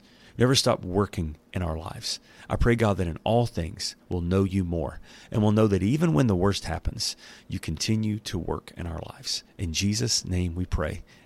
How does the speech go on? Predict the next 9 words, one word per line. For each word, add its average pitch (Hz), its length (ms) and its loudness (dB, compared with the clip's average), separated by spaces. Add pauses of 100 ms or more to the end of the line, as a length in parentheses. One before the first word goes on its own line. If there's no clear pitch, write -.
Amen. 78 340 -4 (920)
Don't 113 160 2
forget, 92 360 -4 (320)
God's 95 220 0
promise, 107 540 4 (240)
Numbers 98 240 0
chapter 95 260 -2
six - 300 0
says, - 320 -2